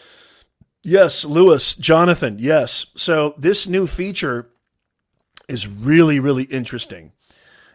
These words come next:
And, uh, I think this is awesome, not only for viewers, right, to maybe check out some creators they've never been exposed to.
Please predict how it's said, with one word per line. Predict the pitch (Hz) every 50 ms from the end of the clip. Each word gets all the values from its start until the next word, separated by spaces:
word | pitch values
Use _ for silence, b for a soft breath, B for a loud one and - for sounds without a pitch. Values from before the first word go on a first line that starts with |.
| b b -
And, | 131 131 131 127 123 123 123 123 123 120 117 113 123 - -
uh, | 131 120 117 117 117 120 -
I | - 131 127
think | - - - 165 160 -
this | - 165 139 -
is | 143 131 123 - _ _ -
awesome, | 123 123 131 156 156 - - 156 143 135 127
not | 127 156 190 226
only | 226 208 196 175 156 143
for | - 139 127
viewers, | 113 104 113 113 123 139 170 208 339 359 - -
right, | 120 117 127 160 202 196
to | - 127
maybe | 123 123 120 117
check | 113 - - - 147 135 135 -
out | 120 117 123 127 120 - -
some | - 127 117 110 104
creators | - - 127 107 104 107 117 123 131 135 131 117
they've | 113 113 110 98
never | 101 101 107 104 110
been | 104 110 104
exposed | 98 95 - - - 90 95 113 117 - -
to. | 208 294 359